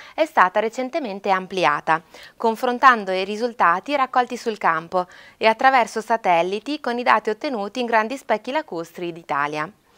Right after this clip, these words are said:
Il lavoro metterà in rilievo importanti indicazioni sulle tendenze evolutive dei laghi della penisola italiana e offrirà qualche risposta a quanti si interrogano da tempo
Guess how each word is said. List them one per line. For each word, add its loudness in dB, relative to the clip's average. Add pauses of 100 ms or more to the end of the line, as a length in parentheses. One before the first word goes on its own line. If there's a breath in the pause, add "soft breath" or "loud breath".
(340 loud breath)
Il -6
lavoro 4
metterà 0
in 0
rilievo 0
importanti 2
indicazioni -4
sulle -2
tendenze 0
evolutive -4 (220 loud breath)
dei -4
laghi 2
della 2
penisola -4
italiana -2 (380 loud breath)
e 0
offrirà 2
qualche 0
risposta 2
a 2
quanti 2
si -10
interrogano 0
da 2
tempo -4